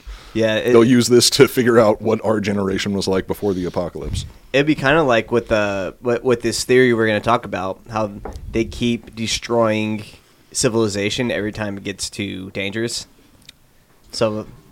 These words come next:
Speaker 1: I don't, I don't know if you read through the notes, but
Speaker 2: Yeah,
Speaker 1: <laughs>
Speaker 2: yeah, I read through 'em earlier. I was gonna do a, a quick little pass, but I got distracted by the troubles of life.
Speaker 1: Yeah,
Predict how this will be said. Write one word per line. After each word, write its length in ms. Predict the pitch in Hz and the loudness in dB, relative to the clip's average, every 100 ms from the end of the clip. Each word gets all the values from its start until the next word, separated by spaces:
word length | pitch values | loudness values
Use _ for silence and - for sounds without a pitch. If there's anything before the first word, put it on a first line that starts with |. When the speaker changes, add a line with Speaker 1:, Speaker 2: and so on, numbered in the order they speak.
| - 113 | -10 -2
Speaker 1:
I 60 | |
don't, 140 | 113 117 | 2 4
I 100 | 127 | 6
don't 100 | 135 | 6
know 60 | |
if 100 | 123 | 6
you 80 | 123 | 6
read 160 | 120 120 | 6 4
through 100 | 113 | 2
the 80 | 104 | 2
notes, 420 | 110 92 - - | 2 0 -6 -10
but 200 | 101 131 | 0 8
Speaker 2:
Yeah, 300 | 131 113 90 | 8 8 6
Speaker 1:
<laughs> 40 | |
Speaker 2:
yeah, 160 | 120 117 | 8 8
I 120 | 107 | 8
read 220 | 110 117 | 8 6
through 120 | 113 104 | 6 2
'em 80 | |
earlier. 280 | 104 107 98 | 4 4 4
I 80 | 98 | 4
was 160 | 110 101 | 4 4
gonna 200 | 120 101 | 2 4
do 200 | 104 95 | 4 4
a, 300 | 90 - 95 | 2 2 0
a 60 | |
quick 260 | - 104 - | 2 0 2
little 160 | 95 | 0
pass, 360 | 82 95 92 - | 0 0 0 -2
but 120 | 90 | -2
I 100 | 85 | -2
got 540 | 82 82 - 90 98 82 | 0 -4 -6 -12 -10 -8
distracted 580 | 85 - 85 - 85 | -6 -2 -2 -2 -4
by 240 | 80 78 82 87 - - - - | -2 -2 -2 -6 -10 -12 -16 -6
the 120 | 110 | -2
troubles 340 | 113 117 120 107 | 2 2 2 0
of 60 | |
life. 440 | 85 82 85 - - _ _ _ | -2 -2 -2 -4 -14 _ _ _
Speaker 1:
Yeah, 260 | 139 117 | 0 2